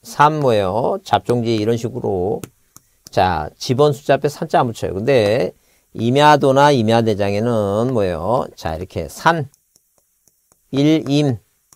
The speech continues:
산, 이, 과, 소원이에요. 과. 어? 그 지번 숫자 앞에 뭐 붙여요?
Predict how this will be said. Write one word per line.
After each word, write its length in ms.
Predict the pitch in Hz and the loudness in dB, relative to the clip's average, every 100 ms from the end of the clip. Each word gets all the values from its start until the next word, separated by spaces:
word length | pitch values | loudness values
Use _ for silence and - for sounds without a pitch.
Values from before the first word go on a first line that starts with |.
| _ _ _ _ | _ _ _ _
산, 460 | _ - 151 156 156 | _ -4 0 0 -2
이, 400 | 127 127 139 135 - | -4 -2 0 -2 -2
과, 260 | - 117 | 2 4
소원이에요. 500 | 113 127 110 95 - | 4 2 0 -2 -6
과. 280 | 92 87 - _ - | -4 -4 -4 _ -8
어? 160 | 139 143 _ _ _ - | -6 -6 _ _ _ -8
그 180 | 98 87 | -4 -4
지번 320 | - 127 143 | -2 2 2
숫자 240 | 131 - 127 | 2 2 0
앞에 160 | 127 | 2
뭐 200 | 113 95 | -2 -2
붙여요? 520 | 104 - 98 85 107 | -4 -6 -8 -6 -10